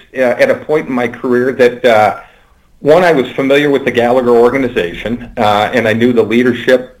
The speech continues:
uh, quite well, so it was a comfortable move from that standpoint. Uh, it was into a business, uh, that I had had,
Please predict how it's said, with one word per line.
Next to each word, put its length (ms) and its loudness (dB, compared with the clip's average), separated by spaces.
uh, 300 0
quite 360 0
well, 340 0
so 120 4
it 80 2
was 120 -2
a 60 -4
comfortable 640 -2
move 320 0
from 140 -8
that 260 -6
standpoint. 680 -8
Uh, 240 4
it 160 4
was 120 2
into 520 0
a 180 0
business, 520 -2
uh, 400 0
that 160 4
I 160 0
had 220 0
had, 560 -2